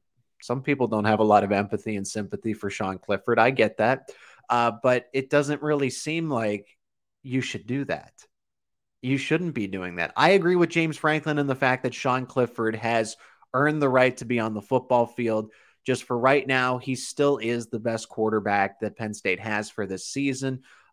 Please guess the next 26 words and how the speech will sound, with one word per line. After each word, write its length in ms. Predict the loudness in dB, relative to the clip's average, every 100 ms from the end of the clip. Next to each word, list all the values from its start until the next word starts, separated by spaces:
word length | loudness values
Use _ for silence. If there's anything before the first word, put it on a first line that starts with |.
| -2
Uh, 380 | 0 2 -2 -4 _ _ _ _ _ -6
it's 200 | -6 -2
fair 400 | 2 4 2 0
to 180 | -4
let 200 | -2 -2
him 260 | -2 -6 -6
re-, 100 | -8 -12 _ -2
play 220 | 2 2
the 140 | 2
remainder 440 | 0 -2 -4 -4 -4
of 220 | -4 -4
this 220 | -8 -8
sen-, 320 | -8 -6 -4
of 100 | -4
his 160 | -4 -6
senior 300 | -8 -6 -6
season, 340 | -6 -6 -4
his 200 | 0 0
final 580 | 4 6 6 6 2 0 -6
senior 340 | -4 -2 -4
season. 360 | -2 -2 -2 -2
He 80 |
doesn't 220 | 0 0 0
have 140 | -2
another 320 | -2 -2 -4
one. 260 | -4 -6